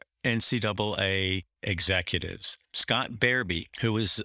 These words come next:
a, an attorney on staff with the N C double A, he's still there.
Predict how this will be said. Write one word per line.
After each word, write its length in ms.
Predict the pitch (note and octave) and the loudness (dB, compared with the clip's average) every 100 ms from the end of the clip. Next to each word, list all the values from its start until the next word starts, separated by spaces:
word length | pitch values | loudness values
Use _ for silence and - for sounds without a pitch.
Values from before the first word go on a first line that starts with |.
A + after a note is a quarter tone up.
| - | -2
a, 200 | G#2 - | -4 -2
an 100 | G2 | -2
attorney 500 | - - A2+ G#2 G#2 | 0 0 0 0 -2
on 180 | G2 G2 | -2 0
staff 380 | - G2+ G2 | 2 0 -2
with 100 | G#2 | -4
the 80 | F#2 | -4
N 100 | F#2+ | 0
C 100 | F#2 | 0
double 220 | G2 F2+ | 0 -2
A, 80 | F#2 | -2
he's 240 | F2 D#3 - | -2 2 2
still 340 | - D3+ C#3+ | 2 0 0
there. 440 | A#2 A#2+ G2 F2 | -2 -2 -4 -6